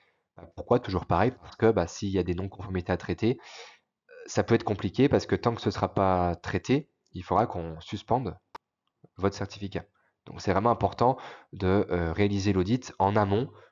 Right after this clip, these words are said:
le plus tôt possible dans cette plage-là. Donc là, ben, pour le coup, si vous pouvez, euh, le réaliser en décembre, en janvier, il vaut mieux le faire le plus tôt possible pour être tranquille. Donc rappelez-vous, quatorze à vingt-deux mois après la décision initiale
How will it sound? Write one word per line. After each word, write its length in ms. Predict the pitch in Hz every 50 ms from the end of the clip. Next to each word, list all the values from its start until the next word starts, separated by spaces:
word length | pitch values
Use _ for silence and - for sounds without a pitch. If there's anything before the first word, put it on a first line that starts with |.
| _ -
le 260 | 101 107 135 143 143
plus 180 | - - 127
tôt 140 | - - 120
possible 580 | - - 107 95 - - 135 135 127 95 85 - - - _ _ _
dans 200 | - 98 113 117
cette 200 | 107 - 117 -
plage-là. 460 | - 101 95 87 82 90 95 123 - - - _ _ _ _ _
Donc 180 | - - - -
là, 60 | 117
ben, 140 | 101 87 82
pour 160 | 80 - -
le 60 | -
coup, 120 | - - 127
si 140 | - - 95
vous 80 | 87
pouvez, 360 | 87 _ _ - - 113 110
euh, 160 | 101 90 87 85
le 80 | 87
réaliser 360 | 85 101 95 95 95 92 110
en 80 | 95 90
décembre, 480 | 85 87 87 - - 113 120 123 92 - - - - _ _ _ _ -
en 120 | - 92
janvier, 380 | 87 95 90 85 82 107 117 117 - - - _ _ -
il 80 | 98
vaut 100 | 92 95
mieux 120 | 92 104 110
le 60 | 98
faire 180 | - 117 113
le 240 | 110 95 98 113 113
plus 140 | - - -
tôt 100 | - 107
possible 400 | - - 95 - - 117 123 123 - _ _ _ _ _
pour 140 | - -
être 100 | 107 107
tranquille. 360 | - - 98 95 - - - 95 _ _ _ _ - - - - - - -
Donc 280 | 98 104 101 - - -
rappelez-vous, 640 | - 98 95 - - - 117 104 95 104 113 127 151
quatorze 520 | 147 - - _ - - - 110 98 90 - - _ _
à 80 | - 117
vingt-deux 200 | 110 107 107 107
mois 240 | 107 107 98 - - -
après 260 | 98 92 - - 107
la 120 | 95 90
décision 440 | 85 90 - - - - 120 107 117
initiale 460 | 110 107 104 - - - 104 92 90